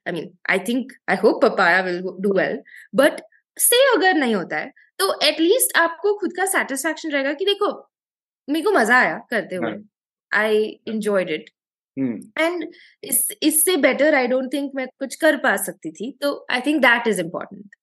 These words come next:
Speaker 2: हम्म।
Speaker 1: कि आपका क्या पर्पस है। Otherwise वही हो जाता है, वही हम रैट रेस में फिक्सेटेड हो जाते हैं।
Speaker 2: मुझे एक कोट का याद दिलाता है ये, like, either you earn or learn।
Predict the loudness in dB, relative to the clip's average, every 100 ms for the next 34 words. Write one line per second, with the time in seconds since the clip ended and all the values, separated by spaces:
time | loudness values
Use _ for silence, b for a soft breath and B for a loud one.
0 | _ _ _ -14 -8 -2 2 2 4 2
1 | 2 0 0 0 -2 _ -2 -2 0 -6
2 | -6 -6 -4 -4 -6 -16 -16 _ _ _
3 | -2 2 2 2 4 4 4 2 -2 -2
4 | 0 0 0 -4 -6 -10 -8 -4 -4 -4
5 | -2 -2 -2 -4 -6 -6 -6 -6 -4 -8
6 | -12 _ _ _ _ -10 -8 -6 -2 0
7 | 0 -2 -4 -6 -6 -4 -2 -4 -8 _
8 | -8 0 4 4 2 2 2 4 4 6
9 | 4 4 2 2 0 0 -2 -4 -6 -8
10 | -8 -2 0 0 -2 -4 0 2 4 4
11 | 2 2 2 2 2